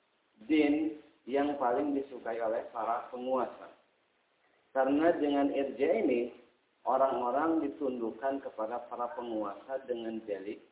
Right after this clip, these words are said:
agama. Ditundukkan kepada para penguasa kafir, para penguasa murtad, oleh orang-orang yang dianggap sebagai tokoh di dalam agama Islam ini. Oleh sebab itu, irja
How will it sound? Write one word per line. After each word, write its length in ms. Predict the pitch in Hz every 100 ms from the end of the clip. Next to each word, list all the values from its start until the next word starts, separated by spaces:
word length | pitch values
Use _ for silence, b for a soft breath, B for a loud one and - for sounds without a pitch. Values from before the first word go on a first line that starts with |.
| _ -
agama. 400 | 117 117 98 92 - - _ _ _ _ _ _ _ 117
Ditundukkan 640 | 143 135 123 135 160 160
kepada 360 | - 127 131 131
para 160 | 127 123
penguasa 480 | 123 117 117 117 120 110
kafir, 400 | 104 - 120 160 175 - - _ _ 120
para 320 | 123 120 120
penguasa 480 | 120 117 113 - 117
murtad, 640 | 110 98 90 117 - - - _ _ 127
oleh 220 | 143 147
orang-orang 880 | 127 127 131 131 110 110 147 180 175
yang 240 | 143 139 131
dianggap 640 | 117 113 110 110 135 -
sebagai 480 | - 113 107 113 120
tokoh 480 | 107 95 107 156 - - -
di 80 |
dalam 320 | 110 101 104 107
agama 400 | 98 98 92 98 101 -
Islam 320 | 107 107 98 95
ini. 200 | 90 - - _ _ _ _ _ _ _ _ _ _ 127
Oleh 160 | 139
sebab 240 | 127 135 185
itu, 240 | - 127 135 - - _ -
irja 480 | 180 381 107 240